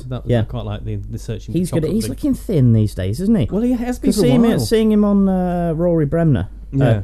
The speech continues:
Speaker 2: a, a year or so ago, he
Speaker 1: Yeah.
Speaker 2: was quite sort of podgy.
Speaker 1: Yeah.
Speaker 2: And he's really thinned down. I wondered if he was ill when I
Speaker 1: No,
Speaker 2: first saw
Speaker 1: all he's,
Speaker 2: him.
Speaker 1: all he's doing is lost weight.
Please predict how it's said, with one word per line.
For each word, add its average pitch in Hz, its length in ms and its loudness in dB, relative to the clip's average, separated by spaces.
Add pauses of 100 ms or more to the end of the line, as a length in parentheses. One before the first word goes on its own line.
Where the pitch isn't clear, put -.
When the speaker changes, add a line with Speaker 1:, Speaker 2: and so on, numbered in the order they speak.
Speaker 2:
a, 110 160 -2 (100)
a - 40 0
year 131 340 4
or 107 80 -2
so 104 220 -2
ago, 98 220 0
he 85 80 2
Speaker 1:
Yeah. 92 60 0
Speaker 2:
was 110 140 -4
quite 156 240 -6
sort 139 100 -4
of 120 80 -6
podgy. - 460 -2
Speaker 1:
Yeah. 151 260 -4
Speaker 2:
And 123 100 2
he's 135 140 4
really 175 220 0
thinned 165 320 0
down. 180 160 -2
I - 20 -2
wondered 131 300 2
if 127 80 0
he 131 80 2
was 131 140 0
ill 202 200 0
when 113 160 -2
I 160 60 4
Speaker 1:
No, 220 240 4
Speaker 2:
first 233 100 -2
saw 170 60 0
Speaker 1:
all - 60 2
he's, 90 100 2
Speaker 2:
him. - 60 0
Speaker 1:
all 190 80 0
he's 147 100 0
doing 135 120 0
is 113 60 -2
lost 120 220 -6
weight. 151 200 -8